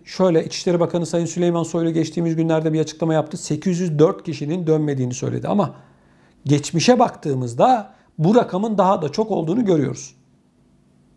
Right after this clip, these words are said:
Şimdi bununla ilgili arkadaşlar, belediyelerin bu pasaportları çıkarmaya hakları var, işte resmi kurumların var falan.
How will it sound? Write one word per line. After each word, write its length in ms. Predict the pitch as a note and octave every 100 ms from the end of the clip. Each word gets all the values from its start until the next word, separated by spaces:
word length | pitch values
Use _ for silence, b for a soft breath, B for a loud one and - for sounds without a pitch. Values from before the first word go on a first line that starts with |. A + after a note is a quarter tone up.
| _ _ _ _ _ _ _ _ _ _ _ _ _ _ _ _ _ _ _ _ _ - -
Şimdi 220 | - A3+
bununla 220 | G#3 G#3+
ilgili 400 | F3 F3 C3+ C3 - - _ _ _ -
arkadaşlar, 680 | - D#3 B2+ - - - - _
belediyelerin 840 | D#3+ C#3 D#3+ D#3 D#3+ D#3 D#3+ D#3
bu 80 | D#3
pasaportları 680 | D#3 C#3 C#3 D3 C3+ D#3 C#3
çıkarmaya 460 | - D3 C#3 C#3 C3
hakları 320 | C3+ C#3+ C3
var, 140 | C3+
işte 220 | C3 C3
resmi 340 | B2+ A#2+ C#3+ C3
kurumların 520 | C#3 C3 C3 C3 C3
var 160 | C3 C3
falan. 240 | C3